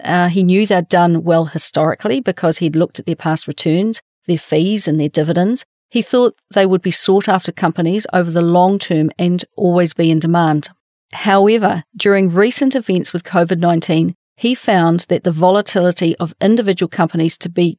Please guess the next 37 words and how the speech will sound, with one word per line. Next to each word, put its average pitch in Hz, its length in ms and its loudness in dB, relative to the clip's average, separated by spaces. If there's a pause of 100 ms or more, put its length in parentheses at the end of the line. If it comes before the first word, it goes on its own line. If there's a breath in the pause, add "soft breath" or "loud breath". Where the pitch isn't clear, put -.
too 208 340 0
much, 175 320 -2 (200)
and 208 360 -2
it 208 120 0
took, - 280 -2
he 226 100 -2
said, 190 260 0 (200)
ages 180 400 0
to - 80 -6
come 165 260 0
right 165 220 2
again. 160 400 -2 (260)
He 226 140 0
observed 214 760 0
that 196 200 0
you 185 140 -2
do 202 300 2
hear 208 180 0
stories 180 500 0
of 170 180 -4
a 165 60 0
left-field 190 580 0
investment 190 520 0
someone 196 440 0
made 180 360 2 (220)
and 180 100 -2
a 156 40 -2
company 196 400 0
doing 190 360 0
really 185 260 0
well, 175 380 0 (240)
and 190 180 2
you 185 140 0
might 196 460 0
get - 140 -2
lucky 180 280 -2
yourself, 165 520 0